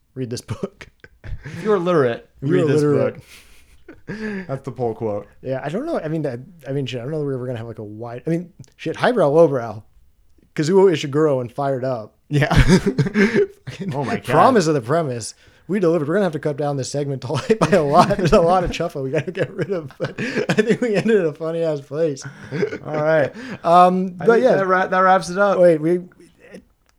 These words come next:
Speaker 1: please give it, rate, review, and subscribe. <laughs> Give us a rating, give us a review, subscribe to our podcast. Uh, we're having a lot of fun. We'd love to keep doing it. Um, and I think ratings are good for people finding a podcast, right?
Speaker 2: Yeah.
Speaker 1: Good for metrics.
Speaker 2: Can't be bad.
Speaker 1: Yeah, give us a,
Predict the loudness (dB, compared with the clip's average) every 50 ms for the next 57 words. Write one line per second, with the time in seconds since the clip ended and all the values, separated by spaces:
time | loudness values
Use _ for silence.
0 | _ _ -6 -4 -4 -2 -2 -4 -4 -4 -6 -12 _ 0 0 0 0 0 -4 -6
1 | -2 0 2 2 2 0 -2 -6 -4 -2 -2 -2 -2 -4 -6 -10 -12 -12 -14 -16
2 | -20 -20 _ -6 -4 -2 0 0 0 0 0 0 0 0 0 0 -2 -2 -2 -2
3 | -2 -4 -4 -4 -4 -4 -4 -4 -4 -4 -4 -4 -6 -8 -12 -10 -6 -4 -4 -4
4 | -4 -4 -6 -6 -6 -6 -8 -8 -8 -8 -8 -8 -8 -8 -12 _ _ _ -20 -20
5 | -20 -20 -20 -20 _ -8 -6 -6 -4 -4 -6 -6 -4 -4 -4 -2 -2 -2 -2 -2
6 | -2 -2 -4 -6 -6 -6 -6 -8 -8 -10 -12 -16 -14 -12 -12 -12 -10 -10 -10 -12
7 | -12 -14 _ _ _ _ _ -18 -16 -14 -12 -12 -12 -14 -14 -16 -16 -18 -16 -16
8 | -14 -14 -12 -12 -10 -8 -6 -8 -8 -6 -6 -6 -4 -4 -4 -4 -6 -6 -8 -6
9 | -4 -4 -4 -4 -4 -8 -10 -8 -8 -10 -8 -8 -10 -10 -10 -12 -10 -10 -8 -8
10 | -8 -10 -10 -8 -8 -8 -8 -10 -12 -14 -14 -12 -8 -4 -4 -4 -4 -4 -8 -6
11 | -4 -2 0 0 -2 -2 -4 -4 -4 -4 -4 -6 -8 -10 -8 -6 -4 -4 -2 -2
12 | -4 -2 0 2 2 2 2 0 -2 -6 _ _ _ -2 2 2 4 2 2 0
13 | -2 -4 -4 -4 -6